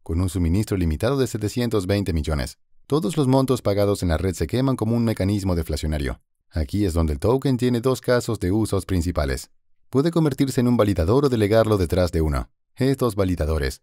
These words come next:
pueden obtener una ganancia hasta de once por ciento del rendimiento porcentual anual y establecer una tarifa personalizada que conservan de los delegados que los respaldan. Las tarifas de transacción y suscripción se pagan con avax.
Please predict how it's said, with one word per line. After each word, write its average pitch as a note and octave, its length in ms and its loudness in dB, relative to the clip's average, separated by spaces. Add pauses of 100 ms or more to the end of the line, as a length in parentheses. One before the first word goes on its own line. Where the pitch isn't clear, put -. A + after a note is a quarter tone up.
(160)
pueden F#3+ 320 -2
obtener C3 280 0
una B2 140 2
ganancia G2+ 400 0
hasta F2+ 180 0
de D#2+ 120 2
once F2+ 240 0
por D#2+ 180 -6
ciento G#2+ 260 -2
del F2+ 120 0
rendimiento F#2 580 0
porcentual F2+ 540 -2
anual C#2 340 -2 (260)
y A#2+ 200 -2
establecer D3+ 400 -2
una D3 140 0
tarifa C3 380 0
personalizada D2+ 800 -2 (160)
que E2 140 -8
conservan B2+ 480 0
de C3 80 2
los A#2+ 100 0
delegados G#2+ 560 0
que - 80 -4
los E2+ 160 0
respaldan. C#2 540 -4 (320)
Las A#2 260 0
tarifas D#3 420 -2
de G2+ 60 -12
transacción G2 500 0
y F2 60 2
suscripción D#2+ 560 -4
se F#2+ 140 -2
pagan F#2 340 2
con D#2+ 160 0
avax. C#2 380 -4